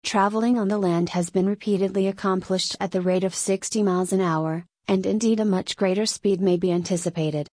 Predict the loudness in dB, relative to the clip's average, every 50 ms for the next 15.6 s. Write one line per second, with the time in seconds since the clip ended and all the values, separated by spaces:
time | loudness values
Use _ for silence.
0 | _ _ _ _ _ 0 0 0 2 2 0 2 4 4 2 2 2 0 0 0
1 | -2 -2 -2 -2 0 2 2 0 0 -2 -2 0 2 2 2 2 0 -2 -2 0
2 | 0 -2 0 2 2 2 4 4 4 4 2 2 2 2 0 0 0 0 0 2
3 | 2 2 0 0 -2 -2 -2 0 0 0 -2 -2 -2 -4 -2 -2 -2 -4 -2 -2
4 | -2 -2 0 0 0 2 2 2 2 2 2 2 0 -2 -2 -2 0 2 2 0
5 | 0 -4 -6 -4 -4 -4 -2 -2 -2 -2 -4 -6 -6 -4 -6 -6 -4 -2 0 2
6 | 4 4 4 4 2 0 -2 -6 _ _ _ _ _ _ _ 0 0 0 2 2
7 | 2 2 2 2 0 -2 -6 _ _ _ _ -2 0 2 4 4 2 2 2 0
8 | -2 -2 -4 -8 _ _ 2 4 4 6 4 4 2 2 0 -2 0 -2 -4 -2
9 | -2 -2 0 0 0 0 0 0 0 2 2 2 2 2 2 0 0 2 4 2
10 | 2 2 0 -4 -2 -2 0 2 4 4 4 4 2 2 -2 0 0 0 0 0
11 | 0 0 0 0 0 -2 -2 -2 0 0 2 2 0 -2 -4 -4 -2 0 0 0
12 | 0 0 2 2 4 2 2 0 -2 -4 -4 -4 -2 -2 -2 -4 -2 0 0 0
13 | 2 2 0 0 0 2 2 2 2 0 0 -2 -4 -2 -2 -2 0 2 2 2
14 | 0 0 -2 -4 -2 -4 -4 -4 -6 -4 -4 -4 -4 -2 0 2 2 2 2 0
15 | 0 0 0 0 0 2 0 0 -2 -4 -6